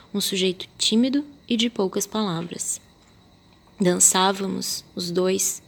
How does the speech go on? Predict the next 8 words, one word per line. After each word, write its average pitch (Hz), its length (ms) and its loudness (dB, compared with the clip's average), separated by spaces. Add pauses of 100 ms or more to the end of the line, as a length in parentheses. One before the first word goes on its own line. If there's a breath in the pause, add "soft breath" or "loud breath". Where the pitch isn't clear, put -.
(540 loud breath)
com 247 280 4 (160)
ou 233 140 2
sem 254 220 0
música. 180 500 0 (1000)
Tentávamos 208 640 2
assistir 233 500 2
a 220 60 2
filmes, 190 680 -4